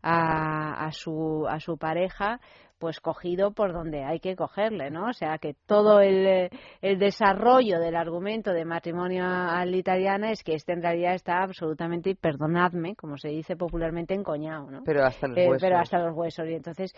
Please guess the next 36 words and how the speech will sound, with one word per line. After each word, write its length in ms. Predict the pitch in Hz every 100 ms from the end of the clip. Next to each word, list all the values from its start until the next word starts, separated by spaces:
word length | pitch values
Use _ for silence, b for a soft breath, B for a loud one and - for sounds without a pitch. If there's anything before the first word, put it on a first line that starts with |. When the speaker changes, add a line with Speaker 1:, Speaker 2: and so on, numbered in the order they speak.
| B B
Speaker 1:
eh, 80 | - -
eh, 120 | - B -
puede 320 | - 254 262
hacer 380 | 226 - 233 233
de 440 | 220 202 190 185 180
ella, 320 | 233 269 277
puede, 320 | 277 214 208 208
en 120 | 202
realidad, 580 | 196 196 190 190 226 254
aunque 240 | 208 190
a-, 100 | 180 - - - - -
aparentemente 760 | - 180 190 214 226 226 226 202
no 180 | 196 214
sea 260 | - 208
así, 360 | 190 - 233 277 b b
puede 280 | - 226 214
hacer 320 | 196 226 214
de 260 | 190 190 190
él 160 | 240 -
lo 220 | 185 180
que 160 | - 160
quiera, 480 | - 180 151 139
¿no? 160 | 143 202
Y 140 | 185 175
esta 200 | - 185
es 120 | 165
la, 380 | 165 143 143 -
la 160 | 165 165
gracia 400 | 160 151 - 160 b b b
de 180 | 170 160
este 240 | 151 -
texto 420 | 165 180 - 185 180
y 120 | 170
de 80 | 139
esta 180 | -
película. 500 | 139 123 110 120 117